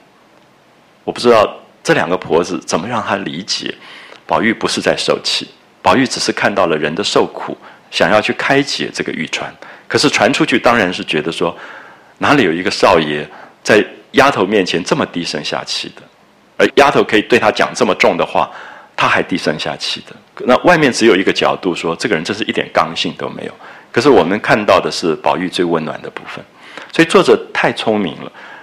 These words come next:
他写完宝玉最动人的一段的时候，忽然写出这两个婆子的看法，让我们自己去做比较细心的某些阅读啊。说连毛丫头的气都受，那爱惜东西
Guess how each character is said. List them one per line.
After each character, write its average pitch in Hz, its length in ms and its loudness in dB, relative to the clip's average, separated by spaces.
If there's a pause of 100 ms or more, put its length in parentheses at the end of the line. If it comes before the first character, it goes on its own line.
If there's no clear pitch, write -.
(220)
他 151 280 4
写 117 260 4
完 98 260 6
宝 87 180 4
玉 113 160 2
最 160 180 4
动 131 280 4
人 82 140 4
的 87 60 2
一 80 100 -4
段 95 180 0
的 80 40 -4
时 - 80 -8
候， 78 80 -2
忽 117 140 -4
然 92 140 -2
写 76 180 -6
出 - 140 -8
这 90 100 -2
两 76 180 0
个 71 80 -4
婆 71 260 -6
子 78 140 -4
的 73 80 -6
看 78 240 -10
法， - 200 -16 (200)
让 101 160 2
我 71 80 -4
们 78 80 -8
自 - 160 -8
己 - 160 -6
去 - 160 -8
做 78 360 -4 (580)
比 113 100 -2
较 85 160 4
细 - 280 0
心 98 280 0
的 85 80 0
某 67 140 -8
些 - 140 -2
阅 76 200 0 (100)
读 - 140 -10 (120)
啊。 - 200 -12 (320)
说 92 220 2
连 90 320 2
毛 87 240 2
丫 110 160 6
头 101 120 -2
的 80 100 -2
气 - 220 -2
都 78 160 0
受， 73 300 0 (480)
那 85 160 2 (100)
爱 123 120 4
惜 104 180 0
东 107 240 2
西 101 340 -4